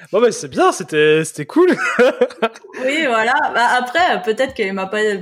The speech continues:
Speaker 2: m'a pas raconté tout son stress, euh, intérieur,
Speaker 1: Ouais.
Speaker 2: tu vois, mais,
Speaker 1: Peut-être qu'il
Speaker 2: euh,
Speaker 1: a intériorisé sans que tu le saches, euh, des trucs.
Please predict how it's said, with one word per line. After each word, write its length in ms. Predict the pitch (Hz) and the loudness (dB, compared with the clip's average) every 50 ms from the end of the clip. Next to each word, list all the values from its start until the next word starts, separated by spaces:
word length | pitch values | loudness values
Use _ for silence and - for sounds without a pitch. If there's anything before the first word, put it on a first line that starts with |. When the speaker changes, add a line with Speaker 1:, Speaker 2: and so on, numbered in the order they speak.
| 196 - | -6 -4
Speaker 2:
m'a 160 | 208 202 190 | -4 -4 -2
pas 140 | - 226 214 | -4 -4 -4
raconté 420 | 202 208 202 214 202 202 - 220 | -4 -4 -4 -6 -8 -8 -10 -14
tout 160 | 196 - - - | -14 -14 -14 -12
son 160 | - - 202 | -8 -6 -6
stress, 520 | 190 - - - - 226 226 233 233 - | -6 -6 -10 -6 -4 -4 -4 -4 -4 -4
euh, 140 | 208 196 190 | -4 -2 0
intérieur, 460 | 190 196 208 240 240 262 311 359 403 | -2 -2 -2 -2 -2 0 0 2 2
Speaker 1:
Ouais. 160 | 156 151 147 | 2 2 2
Speaker 2:
tu 60 | 143 233 | 0 0
vois, 140 | 220 240 277 269 | 0 0 -2 -2
mais, 220 | 233 202 202 202 202 | -2 -2 0 2 2
Speaker 1:
Peut-être 160 | 208 202 202 | 4 4 2
qu'il 100 | 202 151 | 2 2
Speaker 2:
euh, 40 | 151 | 2
Speaker 1:
a 20 | 147 | 0
intériorisé 680 | 147 - 160 151 147 147 151 151 151 147 131 156 160 | 2 2 2 4 4 4 4 4 2 0 0 -2 -2
sans 180 | - - 151 139 | -2 -2 -4 -4
que 40 | - | -2
tu 80 | 147 | -4
le 60 | 135 | -4
saches, 360 | 131 - - 147 147 143 - - | -4 -2 -4 -4 -4 -4 -4 -6
euh, 140 | 127 127 127 | -6 -6 -6
des 100 | 123 131 | -6 -8
trucs. 380 | 127 - - 147 - - - | -10 -10 -12 -12 -16 -16 -20